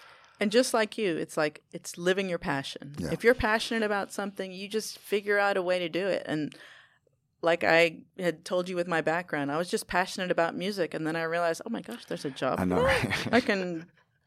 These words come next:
Speaker 1: be passionate about music and get paid?"
Speaker 2: Yeah, I forgot one of my guests was like,
Speaker 1: <laughs>
Speaker 2: "I could get paid to drink wine?"
Speaker 1: Yeah.
Speaker 2: <laughs> Oh, Brooke. <laughs> Brooke Sabo.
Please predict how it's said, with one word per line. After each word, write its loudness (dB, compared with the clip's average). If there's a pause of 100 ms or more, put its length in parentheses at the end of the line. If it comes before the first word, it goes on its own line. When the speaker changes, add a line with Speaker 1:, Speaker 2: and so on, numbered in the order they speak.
(140)
Speaker 1:
be 4
passionate 8
about 8
music 6 (100)
and 2
get 4
paid?" -2 (240)
Speaker 2:
Yeah, 8
I 10
forgot 8 (100)
one 10
of 8
my 10
guests 8
was 10
like, -14 (180)
Speaker 1:
<laughs> 6
Speaker 2:
"I 4
could -8
get -18
paid 0
to -4
drink 2
wine?" 4
Speaker 1:
Yeah. 8 (140)
Speaker 2:
<laughs> 0
Oh, 12
Brooke. 6 (880)
<laughs> -6
Brooke 4
Sabo. 6